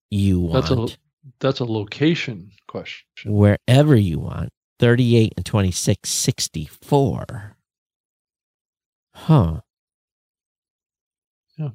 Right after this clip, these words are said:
Speaker 1: All right, let's go down. "How important is it to watch, listen,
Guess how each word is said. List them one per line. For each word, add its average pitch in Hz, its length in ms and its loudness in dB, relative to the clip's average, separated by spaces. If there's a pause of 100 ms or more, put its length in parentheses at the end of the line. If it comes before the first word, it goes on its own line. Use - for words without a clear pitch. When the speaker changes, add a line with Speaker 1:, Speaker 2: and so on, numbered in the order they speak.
(720)
Speaker 1:
All 98 100 2
right, 92 260 2
let's 98 160 -4
go 110 160 0
down. 92 280 0
"How 135 480 2
important 123 420 -2
is 110 120 2
it 113 140 2
to 104 140 2
watch, 107 500 2
listen, 113 640 0